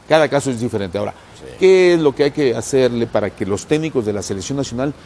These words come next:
Speaker 1: no tengan estos problemas o que no tengamos problemas como yo los tuve? Dejamos establecido un contrato entre jugadores que espero que dentro de poquito tiempo directivos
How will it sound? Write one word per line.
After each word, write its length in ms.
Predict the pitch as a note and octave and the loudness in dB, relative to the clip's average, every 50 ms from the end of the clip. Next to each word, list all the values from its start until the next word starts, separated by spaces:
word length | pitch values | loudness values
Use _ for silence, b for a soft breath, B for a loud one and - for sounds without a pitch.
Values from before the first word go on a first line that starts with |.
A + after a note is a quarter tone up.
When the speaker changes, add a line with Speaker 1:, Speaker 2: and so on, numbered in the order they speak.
| B B B | B B B
Speaker 1:
no 100 | C3+ D3 | -4 -4
tengan 320 | C#3 - E3+ D3+ D3+ D3 | -2 -2 -2 -2 -2 -2
estos 220 | D#3+ D#3 - C#3+ - | -4 -4 -4 -6 -4
problemas 480 | - A#2+ A#2+ B2+ E3+ F3 D#3 C3 - | -2 -2 0 0 0 0 0 -2 -2
o 100 | - G#2 | -4 -6
que 80 | - B2+ | -4 -2
no 140 | C#3+ F3+ E3+ | -2 -2 -2
tengamos 360 | E3+ D#3 F3 F3 F3 E3 - | -2 -2 -2 0 -2 -2 -2
problemas 280 | - D3 C#3+ D#3 E3+ - | -2 -2 0 0 0 -2
como 140 | D3+ A#2 A2+ | -2 0 2
yo 100 | C3 C3+ | 2 2
los 140 | C3 C3 - | 2 2 2
tuve? 240 | G#3+ F#3 C3 - - B B B B B B B B B B | 2 2 2 0 0 B B B B B B B B B B
Dejamos 560 | A#2+ B2 C#3 C#3 - - E3 F3 F3+ F#3 E3 | -2 2 2 2 4 2 2 2 2 0 -2
establecido 580 | F3 D3 - D#3+ D3+ C#3+ C#3+ B2+ - C#3+ C3+ C3+ | -2 0 2 2 2 2 0 0 0 0 0 0
un 80 | C#3 B2+ | 0 0
contrato 560 | A#2 B2 A#2+ A2+ C3 C3+ B2+ - A#2+ A#2 A2+ | 0 -2 0 2 2 2 2 2 0 -2 -2
entre 300 | A2 G#2+ - A2 A2 G#2+ | -2 -4 0 0 0 0
jugadores 600 | - A#2+ A#2+ A#2+ B2+ D#3 F#3+ F#3+ F3+ D3+ - - | 0 2 2 2 4 4 4 4 4 0 0 -2
que 60 | B2+ | -4
espero 380 | A2+ - - D#3 D3+ D#3 C3 - | -4 -2 0 0 2 2 2 0
que 100 | C3 A2 | 0 0
dentro 320 | A2 A2 G#2+ - A2 G#2+ | 0 -2 0 0 0 0
de 80 | G#2+ F#2+ | 0 0
poquito 380 | - A2 A2 D#3 D3+ - C#3+ | -4 -4 -4 -4 -2 -2 -2
tiempo 320 | - D3+ D#3 D3 - B2+ A2 | 2 2 0 2 2 -2 -2
directivos 600 | G#2+ G#2 G2+ - - D3+ D#3 C3+ A#2 - - | 0 -2 -4 -2 0 0 2 2 2 -2 -2